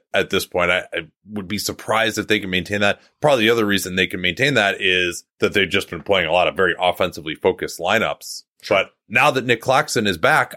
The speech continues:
Speaker 1: I wanna see whether they have enough defense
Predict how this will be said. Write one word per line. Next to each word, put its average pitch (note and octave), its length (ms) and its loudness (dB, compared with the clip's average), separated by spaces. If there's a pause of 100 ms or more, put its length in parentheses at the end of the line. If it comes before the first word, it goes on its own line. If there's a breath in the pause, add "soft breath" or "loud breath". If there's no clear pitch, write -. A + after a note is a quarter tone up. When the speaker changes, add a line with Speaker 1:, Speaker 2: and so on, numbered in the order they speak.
Speaker 1:
I A2 100 0
wanna B2+ 220 2
see A2 460 0
whether F#2+ 720 2
they F2 120 0
have A2 180 -2
enough F#2 240 -2
defense F#2 800 -2